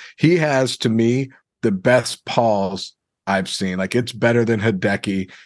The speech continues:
It's b-, better than, um, Camilo. Like,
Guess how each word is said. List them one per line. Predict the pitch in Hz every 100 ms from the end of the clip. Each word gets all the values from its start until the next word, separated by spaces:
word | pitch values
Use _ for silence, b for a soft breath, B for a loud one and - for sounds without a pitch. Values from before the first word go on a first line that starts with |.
| B
It's | - 117 120
b-, | 95 95 _ _ -
better | 117 123 120
than, | 110 110 107 107 101 -
um, | 104 98 92 92 - -
Camilo. | 120 104 101 98 95 90 _ _ _ -
Like, | 104 98